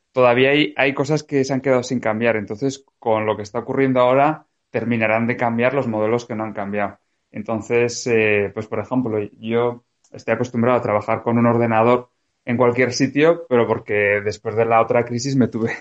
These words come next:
<laughs> que adaptar, ¿no? Entonces, a, a, ya no me pi-, no me pilla muy, muy de nuevo. Y ahora, pues, eh, le-, les, les tocará a otros. O sea, al final es, estamos justo en medio de la tormenta,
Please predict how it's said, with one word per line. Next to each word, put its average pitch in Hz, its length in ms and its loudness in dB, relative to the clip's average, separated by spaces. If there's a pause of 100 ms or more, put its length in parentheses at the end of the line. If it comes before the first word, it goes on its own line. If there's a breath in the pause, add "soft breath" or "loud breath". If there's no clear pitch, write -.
(100)
<laughs> - 180 -20
que 123 80 0
adaptar, 104 440 0
¿no? 135 220 -2 (220)
Entonces, 123 300 2
a, 113 580 0
a, - 140 -6 (180)
ya 117 180 0
no 127 80 6
me 127 120 6
pi-, 123 260 0
no 123 200 2
me 127 120 2
pilla 123 240 2
muy, 113 540 -6 (300)
muy 123 160 0
de 117 140 4
nuevo. 104 400 -2 (380)
Y 123 280 2
ahora, 120 300 2
pues, - 280 -8
eh, 107 440 0
le-, 107 240 -6
les, 101 580 -6
les 101 180 -12
tocará 104 300 -4
a 110 80 4
otros. 107 360 -6
O - 40 -20
sea, 127 140 2
al 110 60 -4
final 135 320 0
es, 175 240 -4 (560)
estamos 151 760 -2
justo 165 300 0
en 113 200 2
medio 123 280 6
de 147 80 8
la 143 140 2
tormenta, 139 680 2